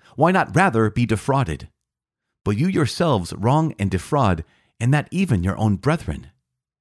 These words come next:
Do you not know that the unrighteous will not inherit the kingdom of God? Do not be deceived. Neither the immoral, nor idolaters, nor adulterers, nor homosexuals, nor thieves, nor the greedy, nor drunkards,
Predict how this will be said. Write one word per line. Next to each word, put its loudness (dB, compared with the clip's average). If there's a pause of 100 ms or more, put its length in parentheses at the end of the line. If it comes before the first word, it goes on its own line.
(680)
Do 2
you 4
not 0
know 0 (420)
that 0
the -2
unrighteous 0
will 2
not 0
inherit -2
the -6
kingdom 0
of -2
God? -2 (1000)
Do -4
not 0
be 2
deceived. -4 (500)
Neither 2
the -4
immoral, 2 (300)
nor 2
idolaters, 0 (240)
nor 0
adulterers, 0 (260)
nor 2
homosexuals, -2 (280)
nor 2
thieves, -2 (260)
nor 2
the 0
greedy, -2 (260)
nor 0
drunkards, -2